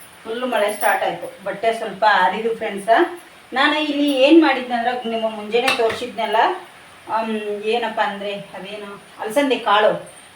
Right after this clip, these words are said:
ನೆನೆ ಇಟ್ಟಿದ್ನಲ್ಲ, ಅದರದ್ದು ಚಟ್ಟಂಬಡೆ ಮಾಡ್ತಾಯಿದ್ದೀನಿ ನೋಡಿ. ಸಖತ್ತಾಗಿ ಬಂದಿದೆ ಚಟ್ಟಂಬಡೆ, ಆ, ಮಸ್ತಾಗಿದೆ, ಟೇಸ್ಟ್ ಮಾತ್ರ ಸೂಪರಾಗಿ ಬಂದಿದೆ.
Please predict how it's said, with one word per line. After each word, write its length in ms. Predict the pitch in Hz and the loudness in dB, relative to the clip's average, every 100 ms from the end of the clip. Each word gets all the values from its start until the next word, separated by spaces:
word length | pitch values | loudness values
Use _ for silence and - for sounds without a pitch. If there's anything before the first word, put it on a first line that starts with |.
| - | -10
ನೆನೆ 200 | 226 254 | -2 -2
ಇಟ್ಟಿದ್ನಲ್ಲ, 400 | 262 233 220 226 | 0 -4 -4 2
ಅದರದ್ದು 400 | 233 190 208 190 | 2 2 -4 -6
ಚಟ್ಟಂಬಡೆ 560 | - 196 220 254 262 233 | -10 -8 -6 -2 -2 -2
ಮಾಡ್ತಾಯಿದ್ದೀನಿ 440 | 214 196 175 175 | -6 -8 -6 -4
ನೋಡಿ. 220 | 175 170 - | -4 -6 -12
ಸಖತ್ತಾಗಿ 600 | 170 - 220 - 208 190 | -16 -12 -8 -4 -4 -4
ಬಂದಿದೆ 320 | 185 180 165 | -6 -6 -6
ಚಟ್ಟಂಬಡೆ, 600 | 165 190 - 190 196 185 - 320 - - - - - - - | -8 -10 -8 -10 -8 -4 -4 -4 -8 -20 -20 -20 -20 -18 -10
ಆ, 140 | 190 | -8
ಮಸ್ತಾಗಿದೆ, 680 | 196 208 - - - 208 180 175 - - - - - - - - - | -4 -6 -2 -2 -2 -4 -6 -8 -16 -20 -20 -20 -20 -20 -20 -20 -20
ಟೇಸ್ಟ್ 280 | - 220 - | -8 -8 -6
ಮಾತ್ರ 280 | 233 214 214 | -6 -4 -4
ಸೂಪರಾಗಿ 760 | 208 196 - 240 220 208 208 339 | -4 -10 -2 0 2 0 -2 -2
ಬಂದಿದೆ. 680 | - - 202 196 190 196 | -4 -12 -8 -6 -6 -4